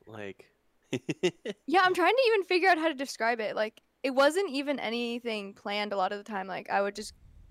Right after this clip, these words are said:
Speaker 2: go out in nature and, like, build things with sticks.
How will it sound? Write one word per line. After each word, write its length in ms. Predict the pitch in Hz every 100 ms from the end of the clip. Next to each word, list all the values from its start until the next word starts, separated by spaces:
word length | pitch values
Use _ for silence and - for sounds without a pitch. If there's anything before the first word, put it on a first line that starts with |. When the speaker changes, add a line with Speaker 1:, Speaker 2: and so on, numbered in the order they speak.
| - - -
Speaker 2:
go 160 | 214 220
out 180 | 220
in 140 | 202 190
nature 380 | 185 190 214 202
and, 120 | 196
like, 220 | 190 -
build 160 | 208 208
things 200 | 226 214
with 100 | 208
sticks. 680 | - 214 220 - - -